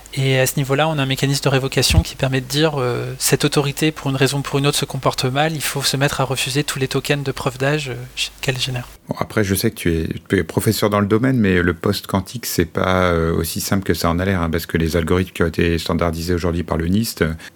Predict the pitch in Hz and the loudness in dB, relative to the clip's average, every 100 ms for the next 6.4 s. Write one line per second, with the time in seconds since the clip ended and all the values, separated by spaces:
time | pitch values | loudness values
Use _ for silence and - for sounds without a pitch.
0 | - - 82 87 - 92 90 92 - 113 | -4 -2 0 0 2 2 2 0 0 0
1 | 101 92 87 80 107 107 113 - 117 101 | 0 2 2 2 -2 -2 -6 -2 -2 2
2 | 95 85 98 101 85 90 80 - - 110 | 4 4 2 0 0 -2 -2 -8 -6 -2
3 | 104 101 - 107 95 - 98 95 92 104 | -2 -2 0 0 0 0 2 2 0 -2
4 | 95 87 85 87 85 101 98 82 82 85 | 0 2 2 2 2 2 2 2 0 -2
5 | - 80 - - 82 80 76 85 85 85 | -4 -6 -4 -2 0 0 0 0 0 2
6 | 82 - 123 | 0 2 2